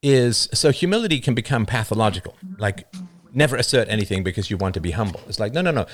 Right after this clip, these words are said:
Humility is designed to make sure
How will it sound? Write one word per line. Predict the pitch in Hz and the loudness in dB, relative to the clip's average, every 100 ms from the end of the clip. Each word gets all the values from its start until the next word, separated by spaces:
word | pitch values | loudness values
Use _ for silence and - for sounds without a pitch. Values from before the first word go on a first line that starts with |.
| - | -14
Humility | - 104 117 220 185 92 87 | -2 2 4 4 2 0 -2
is | 117 104 87 90 - - - _ _ _ - _ _ _ | 0 2 2 0 -2 -6 -20 _ _ _ -20 _ _ _
designed | 104 101 85 143 107 85 87 85 - _ _ _ _ - | -2 0 2 2 2 0 -2 -4 -12 _ _ _ _ -4
to | 127 | 0
make | 113 104 | 0 0
sure | - - 208 110 90 104 | -2 -2 -2 -2 -4 -6